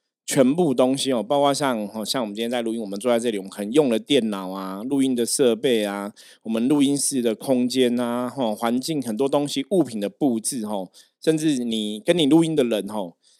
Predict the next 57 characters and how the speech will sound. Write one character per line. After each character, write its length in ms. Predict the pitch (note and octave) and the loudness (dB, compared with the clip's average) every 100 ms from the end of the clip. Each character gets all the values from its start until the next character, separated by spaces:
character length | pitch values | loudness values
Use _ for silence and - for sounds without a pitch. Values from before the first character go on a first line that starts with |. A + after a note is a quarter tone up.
| _ | _
每 160 | - D3 | 0 4
个 80 | E3 | 6
人 180 | D#3+ F#3 | 6 6
都 100 | F#3 | 2
有 80 | |
他 140 | C#3 D3+ | 2 -2
自 160 | E3 | -6
己 120 | C3 G2+ | -8 -4
的 80 | |
一 80 | A2 | -2
个 280 | A#2+ A2 F#2+ - _ _ _ - | 0 -2 -4 -12 _ _ _ -8
能 200 | B2 B2+ | -2 2
量 240 | D#3 A#2 | 2 0
状 320 | A2+ D#3 A2+ G2 | 2 2 2 -2
况。 480 | D3 A#2+ G2+ G2 - _ _ _ _ _ _ _ _ _ _ | -4 -4 -4 -8 -12 _ _ _ _ _ _ _ _ _ _
那 320 | C#3+ D#3+ D3+ A#2+ | 2 6 6 6
当 200 | D3 D3 | 4 4
然 120 | B2 | 4
每 180 | B2 G2+ | 0 -2
个 320 | G#2 G2 G2 - | -4 -4 -8 -2
物 200 | F#3 B2+ | 2 2
品 320 | - G2+ F#2+ | -2 -10 -8
啊， 420 | F#2+ G2 A#2+ G2 - _ - - | -8 -6 -6 -6 -8 _ -20 -20
也 180 | B2 A#2+ | -4 2
会 160 | D3 C#3 | 4 6
有 200 | G#2+ G#2 | 2 0
一 60 | |
个 340 | A#2 A#2 G#2+ - _ _ | 0 0 0 -6 _ _
物 140 | G#3+ D#3 | 2 2
品 240 | A2 G2+ | 0 -6
的 120 | G2 | -6
自 240 | F#2+ - D#3+ | -6 -4 -4
己 140 | A2 | -4
的 140 | G#2 | -6
一 20 | A2 | -2
个 140 | A2+ | -2
能 180 | G2+ A#2 | -2 -2
量 240 | B2 G#2+ | -2 -4
状 300 | G#2 - G#2+ | -4 -2 -2
况， 260 | G2 A2+ G#2 | -6 -8 -4
包 80 | C3+ | -2
括 140 | C3+ | -2
你 140 | G#2+ | -2
用 180 | C3 B2 | -2 -2
的 200 | G#2 G2 - - | -2 -4 -8 2
电 240 | D3+ A2 | 2 2
脑、 460 | G2 F2 G#2+ G2 - _ _ | -4 -8 -8 -10 -12 _ _
麦 180 | C#3+ C3 | -2 0
克 140 | B2+ | 0
风 240 | A#2 A#2 A#2 | 0 0 0
啊、 120 | A2+ | -2
录 120 | C3+ | -2
音 140 | B2+ B2 | -2 -2
设 200 | B2+ A#2 | -2 -2
备 160 | A#2+ | -2
等 320 | G2 G2 G2 A2+ | -4 -6 -8 -6
等。 200 | G2 | -8